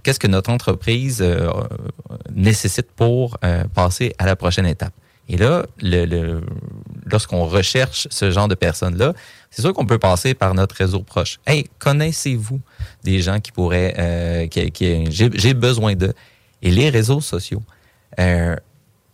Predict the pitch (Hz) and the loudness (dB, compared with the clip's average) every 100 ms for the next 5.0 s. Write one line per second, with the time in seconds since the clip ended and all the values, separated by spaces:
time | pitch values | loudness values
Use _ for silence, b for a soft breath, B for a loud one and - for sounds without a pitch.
0 | _ 92 113 - 107 98 127 139 - 101 | _ 2 2 2 0 2 2 0 0 2
1 | 95 92 92 87 - - - 160 117 117 | 4 4 2 0 -4 -6 0 2 2 4
2 | 117 98 - 127 110 156 - 135 123 107 | 4 2 0 -4 -2 -2 -2 0 0 0
3 | 107 123 120 95 - 131 113 - 110 110 | 2 4 4 2 2 2 2 0 2 4
4 | 113 117 98 104 95 104 95 90 - 87 | 2 2 2 2 2 2 0 -2 -4 -6